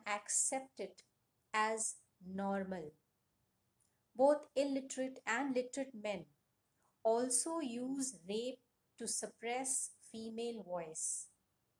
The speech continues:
It is their physical power display, because if they were mentally strong, they would know how to control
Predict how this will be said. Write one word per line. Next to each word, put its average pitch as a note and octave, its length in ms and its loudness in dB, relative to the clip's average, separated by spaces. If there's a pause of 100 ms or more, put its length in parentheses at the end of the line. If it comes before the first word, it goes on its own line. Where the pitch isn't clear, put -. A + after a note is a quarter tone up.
(560)
It B3+ 160 2
is C#4+ 180 4
their C4+ 220 4 (160)
physical D#4 540 -2 (160)
power G#3 340 2
display, F#3 540 -6 (840)
because A3+ 380 -2 (120)
if D4 300 0
they B3+ 120 6
were B3+ 160 2
mentally A3 500 -2
strong, G3+ 540 0 (720)
they A3 140 4
would A3+ 200 -4
know C4+ 240 4
how F#3+ 180 2
to G3+ 140 -8
control F3+ 460 -4